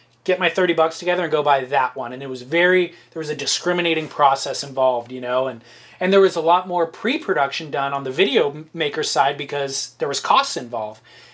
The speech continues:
Now with everybody having a seven D and everybody having editing software on their computer, everybody's just making stuff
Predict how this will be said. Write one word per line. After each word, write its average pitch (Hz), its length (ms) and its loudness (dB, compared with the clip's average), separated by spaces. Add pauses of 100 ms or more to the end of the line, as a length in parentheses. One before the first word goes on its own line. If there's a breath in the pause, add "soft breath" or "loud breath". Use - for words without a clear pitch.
(120)
Now 185 320 4
with 165 240 2
everybody 185 400 0
having 156 340 0
a 131 40 -8
seven 147 380 -2
D 139 380 -6 (320 loud breath)
and 156 140 0
everybody 170 320 4
having 156 340 0
editing 143 340 -2
software 147 540 2
on 139 80 -2
their 139 100 -4
computer, 156 600 0 (200 loud breath)
everybody's 160 540 2
just 156 220 -4
making 139 500 -2
stuff - 480 -12